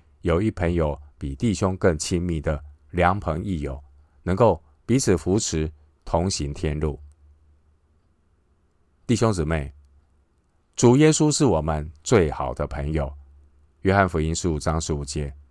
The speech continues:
主耶稣是我们最亲爱的弟兄。希伯来书二章十一节，一个有真智慧的人，他宁可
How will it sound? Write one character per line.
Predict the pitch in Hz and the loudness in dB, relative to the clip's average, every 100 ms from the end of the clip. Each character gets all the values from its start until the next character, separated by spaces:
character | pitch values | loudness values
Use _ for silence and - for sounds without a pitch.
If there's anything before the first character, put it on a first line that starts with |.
| _ _ _ _ _ | _ _ _ _ _
主 | - 92 | -2 4
耶 | 104 | 4
稣 | 107 101 - - | 4 -2 -4 -6
是 | - | 0
我 | 95 73 | 0 0
们 | 73 76 78 | -4 -6 -8
最 | - 90 76 71 | 0 0 0 -6
亲 | - - 131 135 | -6 -4 -2 -4
爱 | 143 107 | 0 0
的 | 80 73 | 0 -4
弟 | - 90 | -2 -2
兄。 | 71 90 82 - _ _ _ _ - | 0 0 0 -2 _ _ _ _ -12
希 | - 98 | -2 0
伯 | 87 | 2
来 | 78 73 | 0 0
书 | - 85 - _ | -2 -2 -4 _
二 | - 113 | 0 2
章 | 90 87 | 4 0
十 | 90 - | 0 -4
一 | 73 | -4
节， | 76 73 67 - - _ _ _ _ _ _ _ _ _ _ _ _ _ _ | -4 -4 -6 -10 -20 _ _ _ _ _ _ _ _ _ _ _ _ _ _
一 | 147 | 2
个 | 139 123 | 4 6
有 | 98 87 87 - | 8 6 4 -4
真 | - 147 143 | 2 4 4
智 | - | 0
慧 | 127 120 | 2 4
的 | 87 | 2
人， | 76 76 76 - - - _ _ _ _ | 2 0 -2 -8 -20 -20 _ _ _ _
他 | - 85 80 _ _ _ _ _ _ | 4 4 4 _ _ _ _ _ _
宁 | 98 107 131 175 | 0 2 2 -2
可 | - 78 69 | -2 -2 -2